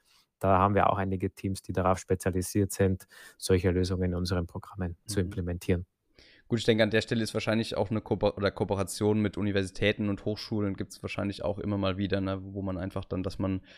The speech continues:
Speaker 2: sag ich mal, am Puls der Zeit da ist, weil vieles äh, wird ja erst entwickelt und kommt dann erst irgendwann in die Normen, aber die Entwicklung findet ja eigentlich vielleicht schon statt, ne?
Speaker 1: Ja, also auch die Kooperation mit Hochschulen suchen wir sehr gerne.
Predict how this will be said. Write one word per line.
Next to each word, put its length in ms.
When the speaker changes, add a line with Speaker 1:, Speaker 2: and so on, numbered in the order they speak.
Speaker 2:
sag 100
ich 60
mal, 100
am 120
Puls 280
der 140
Zeit 360
da 60
ist, 200
weil 140
vieles 480
äh, 180
wird 180
ja 60
erst 180
entwickelt 420
und 100
kommt 240
dann 140
erst 280
irgendwann 360
in 120
die 80
Normen, 400
aber 180
die 160
Entwicklung 480
findet 280
ja 80
eigentlich 220
vielleicht 260
schon 160
statt, 400
ne? 180
Speaker 1:
Ja, 240
also 260
auch 80
die 140
Kooperation 600
mit 200
Hochschulen 640
suchen 340
wir 100
sehr 200
gerne. 420